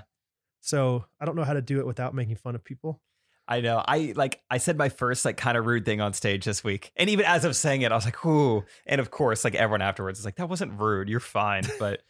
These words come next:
Speaker 1: What'd you say?
Speaker 2: I just remember talking to someone. I was like, "What's your wife's name?" He said, "Kyle." I, so I didn't say anything in the moment.
Speaker 1: Okay.
Speaker 2: I didn't say anything. But, uh, then, like, as I continued to talk to him, like, a few questions later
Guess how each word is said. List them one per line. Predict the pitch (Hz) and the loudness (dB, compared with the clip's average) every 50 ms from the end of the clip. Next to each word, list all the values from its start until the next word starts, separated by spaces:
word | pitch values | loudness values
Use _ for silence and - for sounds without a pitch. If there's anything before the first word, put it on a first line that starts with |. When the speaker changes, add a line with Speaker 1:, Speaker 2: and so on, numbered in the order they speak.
| _ _ | _ _
Speaker 1:
What'd | - 156 135 147 | -2 0 0 0
you | 139 | 0
say? | - - 170 143 117 104 - - - - - | -2 -2 -2 -2 -2 -4 -6 -14 -20 -10 0
Speaker 2:
I | 131 139 | 2 2
just | 170 165 - | 2 2 2
remember | 180 170 165 147 | 2 2 2 2
talking | - 135 139 139 - 151 135 | 2 2 2 2 2 0 -2
to | 127 | -2
someone. | - - 143 131 127 123 123 123 | 0 0 0 0 0 0 0 0
I | - | 0
was | 110 104 | -2 0
like, | 110 120 | 0 -2
"What's | 135 - | -2 -2
your | 123 120 | 0 2
wife's | 117 117 113 - 131 | 2 2 2 0 -4
name?" | 117 117 113 110 113 - _ _ _ _ | -4 -4 -4 -6 -6 -10 _ _ _ _
He | - 120 | -8 -4
said, | - 135 - - | -4 -4 -4 -4
"Kyle." | - 135 117 113 110 107 107 104 - _ _ _ _ _ _ _ - - | 0 2 2 2 2 0 -2 -2 -6 _ _ _ _ _ _ _ -10 -10
I, | - 95 | -8 -6
so | - 135 | -4 -2
I | 131 | -2
didn't | 147 151 | -2 0
say | 185 151 | 0 0
anything | 151 160 180 190 | 0 0 0 -2
in | 202 | -2
the | 202 185 | 0 0
moment. | 151 123 110 110 135 160 - - | 0 2 2 0 -2 -2 -4 -8
Speaker 1:
Okay. | 147 127 151 | -4 -2 0
Speaker 2:
I | 143 127 | 2 2
didn't | 139 131 | 0 0
say | - 135 123 120 | -2 -2 -2 0
anything. | 113 113 107 107 107 - _ _ _ _ _ _ - | -2 -2 -2 -4 -6 -10 _ _ _ _ _ _ 0
But, | 123 117 107 101 101 - _ _ _ - | 4 4 4 4 2 -2 _ _ _ -4
uh, | 113 117 110 104 101 98 | -2 0 0 0 0 -2
then, | 95 117 117 110 | -2 -2 -2 -2
like, | 101 95 92 - | -2 -4 -2 0
as | 110 117 120 110 | 0 0 2 0
I | 107 | -2
continued | 120 113 - 131 120 101 | -4 -2 -2 -2 -2 0
to | - | 0
talk | 110 110 104 | 0 0 0
to | 120 | 0
him, | 107 | -2
like, | 107 104 | -2 -2
a | 110 | -2
few | 98 127 117 | -2 -4 -2
questions | - 123 113 - - 107 - | 0 -2 -2 -2 -4 -8 -4
later | 113 107 98 95 95 95 92 | -4 -4 -2 -2 -4 -6 -8